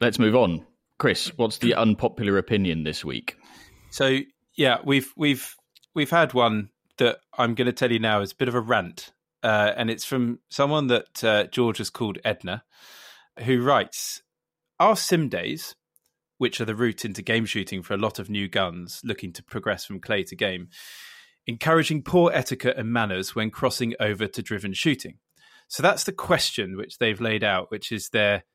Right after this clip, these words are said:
Speaker 2: opinion. But then it comes with a whole load of opinion attached to it, and I'll, and I'll <laughs> share this with you. "I feel they might be encouraging an unrealistic expectation of what a day's shooting is for the average person."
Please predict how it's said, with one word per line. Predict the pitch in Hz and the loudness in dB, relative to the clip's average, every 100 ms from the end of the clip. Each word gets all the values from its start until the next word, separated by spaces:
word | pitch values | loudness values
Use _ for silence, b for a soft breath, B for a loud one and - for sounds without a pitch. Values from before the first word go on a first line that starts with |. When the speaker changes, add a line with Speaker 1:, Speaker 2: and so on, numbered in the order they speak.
| _ - | _ -10
Speaker 2:
opinion. | - - 139 110 92 87 b _ | -6 -2 0 0 -2 -6 b _
But | 131 - | -6 0
then | 156 190 | 2 2
it | 190 | 2
comes | 160 143 135 | 0 0 0
with | 127 | 0
a | |
whole | - 147 131 | 2 2 2
load | 120 127 117 113 | 4 4 4 2
of | 101 - | -2 -6
opinion | 123 - 113 110 107 | -6 -4 -4 -2 -4
attached | - 107 - | -4 -6 -6
to | 98 | -8
it, | 95 | -6
and | 101 | -4
I'll, | 104 101 | -2 -2
and | 107 107 | -2 -4
I'll | 101 | -4
<laughs> | - | -2
share | 107 | -2
this | - - 107 | -2 -8 -8
with | - 120 | -10 -12
you. | 107 B B B B B B B B _ - | -12 B B B B B B B B _ 0
"I | 185 | 2
feel | 214 202 156 | 4 6 6
they | 151 | 6
might | 143 147 | 4 2
be | 143 | 2
encouraging | 135 - 143 131 123 117 | -2 0 2 4 2 0
an | 117 147 | 0 0
unrealistic | 151 165 151 139 123 - 127 135 | 0 2 0 0 -2 -4 -6 -6
expectation | 131 - 127 - 127 - 98 | -4 -4 -4 0 0 0 -4
of | 98 117 | -4 -2
what | 123 | -2
a | 131 | -2
day's | 123 117 | 0 0
shooting | - 113 - 107 113 | 0 -4 -4 -6 -4
is | 117 92 - | -2 -2 -6
for | - 104 | -10 -8
the | 110 | -4
average | 101 87 101 - | -4 -6 -10 -2
person." | 160 127 - 85 | 0 0 -2 -14